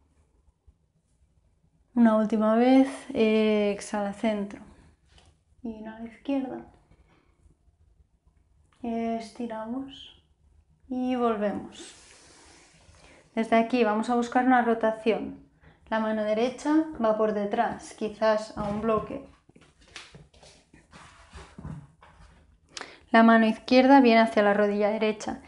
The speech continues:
y desde el ombligo crecemos una torsión hasta la coronilla. El cuello sigue el mismo grado de torsión que el resto de nuestra columna. ¿Podríamos mirar realmente hacia atrás?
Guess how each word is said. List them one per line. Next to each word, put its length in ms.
y 80
desde 240
el 80
ombligo 480
crecemos 720
una 260
torsión 800
hasta 280
la 120
coronilla. 520
El 160
cuello 500
sigue 300
el 160
mismo 320
grado 340
de 120
torsión 720
que 80
el 100
resto 240
de 80
nuestra 340
columna. 480
¿Podríamos 520
mirar 320
realmente 520
hacia 240
atrás? 560